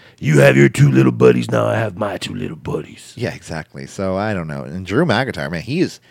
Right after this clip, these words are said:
Speaker 2: he's probably my favorite superstar now.
Speaker 1: Yeah.
Speaker 2: Like, just based off that Celtic wa-, uh, Warrior workout video alone, man, he is,
Speaker 1: Mm.
Speaker 2: he is just so funny.
Speaker 1: Yeah.
Speaker 2: He, like, his o-, workout stories of him and Sheamus back in the days in Dublin when, when they were, like, twenty-one.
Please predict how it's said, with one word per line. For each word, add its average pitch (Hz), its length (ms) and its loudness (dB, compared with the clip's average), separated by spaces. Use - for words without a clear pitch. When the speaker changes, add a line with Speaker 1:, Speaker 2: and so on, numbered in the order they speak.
Speaker 2:
he's - 160 -14
probably 107 180 2
my 85 100 -2
favorite 104 360 -2
superstar 117 500 -4
now. 131 380 -4
Speaker 1:
Yeah. 123 160 -4
Speaker 2:
Like, 92 300 -12
just 156 280 -8
based 110 240 -4
off 107 120 -4
that - 120 -8
Celtic 107 400 -4
wa-, 104 160 -4
uh, 92 160 -2
Warrior 95 300 -2
workout 90 340 -6
video 73 240 -8
alone, 85 240 -6
man, 76 140 -8
he 131 140 -6
is, 85 180 -6
Speaker 1:
Mm. 127 260 -4
Speaker 2:
he 131 120 -6
is 92 180 -8
just - 220 -12
so 110 220 -2
funny. 107 600 -8
Speaker 1:
Yeah. 117 320 -2
Speaker 2:
He, 127 220 -4
like, 110 280 -6
his 135 260 -2
o-, 110 320 -4
workout 110 380 0
stories 127 320 -2
of 85 120 -6
him 104 280 -6
and 90 160 -10
Sheamus 98 380 -10
back 92 320 -6
in 95 180 -12
the 90 80 -10
days 87 320 -6
in 90 120 -12
Dublin 92 420 -6
when, 82 160 -14
when 92 100 -12
they 87 80 -10
were, 87 60 -8
like, 76 140 -10
twenty-one. 85 680 -10